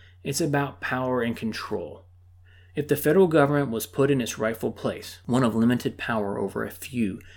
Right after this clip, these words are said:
enumerated things, no one would give two shits who won the presidency. No one would care what the likes of psycho Nancy Pelosi did in the House, because the Senate, comprised of members who were appointed by their state legislatures,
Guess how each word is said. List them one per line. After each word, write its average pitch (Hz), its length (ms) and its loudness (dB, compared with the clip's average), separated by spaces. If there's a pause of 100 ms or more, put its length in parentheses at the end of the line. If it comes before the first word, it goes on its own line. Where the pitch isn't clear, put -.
(100)
enumerated 113 640 2
things, 95 400 -8 (380)
no 135 180 4
one 214 240 8
would 160 160 0
give 139 260 0
two 190 200 0
shits - 500 -2
who 139 220 -2
won 127 180 0
the 123 80 -4
presidency. 101 720 -6 (480)
No 143 160 2
one 202 240 6
would 214 180 0
care 123 360 0
what 120 160 -2
the 117 100 0
likes 123 340 0
of 117 280 -6
psycho 135 420 -2
Nancy 123 380 0
Pelosi 113 560 -2
did 139 180 2
in 127 120 2
the 110 80 -2
House, - 480 -4 (420)
because 165 400 2
the 165 120 0
Senate, 175 520 0
comprised 156 460 0
of 131 100 2
members 147 380 0
who 143 340 0
were 131 220 0
appointed 151 520 -2
by 123 200 0
their 123 120 -2
state 117 300 -2
legislatures, 127 800 -2